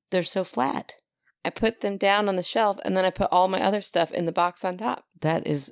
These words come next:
Speaker 1: the most impressive thing I've ever heard of. My,
Speaker 2: <laughs>
Speaker 1: <laughs> my decorations that are not as delicate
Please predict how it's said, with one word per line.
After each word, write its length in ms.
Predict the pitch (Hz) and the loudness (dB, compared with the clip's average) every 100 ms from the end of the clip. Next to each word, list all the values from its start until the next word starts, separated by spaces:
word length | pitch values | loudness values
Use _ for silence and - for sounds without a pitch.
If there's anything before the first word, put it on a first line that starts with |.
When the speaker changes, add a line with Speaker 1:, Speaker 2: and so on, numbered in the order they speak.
| - | -8
Speaker 1:
the 160 | 135 139 | -2 0
most 260 | 135 127 | 2 0
impressive 440 | 135 - 147 - - | -4 -2 -4 -4 -6
thing 160 | 143 | -4
I've 100 | 131 | -2
ever 160 | 135 135 | 0 -2
heard 200 | 131 127 | 0 0
of. 180 | 113 - 214 - - | -2 -2 -4 -4 -2
My, 600 | 160 165 170 180 190 190 392 - | 2 2 2 2 0 0 -2 -2
Speaker 2:
<laughs> 200 | - - | -6 -2
Speaker 1:
<laughs> 440 | 156 151 151 180 - | -2 0 0 -2 -2
my 360 | 143 139 170 | 0 0 2
decorations 800 | 185 185 170 156 156 160 147 135 | 2 2 2 2 2 0 -2 0
that 140 | 143 139 | 2 4
are 120 | 139 | 4
not 580 | 135 135 143 147 - - _ _ _ | 2 2 2 0 -2 -12 _ _ _
as 240 | 131 135 120 | 0 0 0
delicate 720 | 127 180 240 - 117 113 | 2 4 4 2 0 0